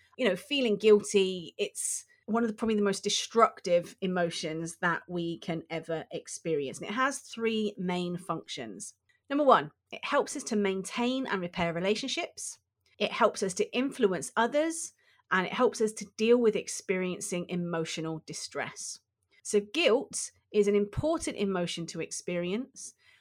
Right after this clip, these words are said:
So you need to experience it. What is it you feel guilty for? Can you change whatever the situation is that you're feeling guilty for? Is that guilt helping you or helping others in any way, shape, or form? And if not, acknowledge it,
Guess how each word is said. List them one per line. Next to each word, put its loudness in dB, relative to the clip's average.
So -2
you 6
need 4
to -6
experience -6
it. -4
What 2
is 2
it -10
you -10
feel -6
guilty -6
for? -2
Can -2
you -4
change -2
whatever -2
the -6
situation -4
is -4
that -6
you're -4
feeling -6
guilty -4
for? 0
Is 6
that 0
guilt 0
helping 2
you 2
or -2
helping 0
others 0
in -2
any 0
way, -2
shape, -4
or -14
form? -8
And -8
if -12
not, -2
acknowledge -2
it, -4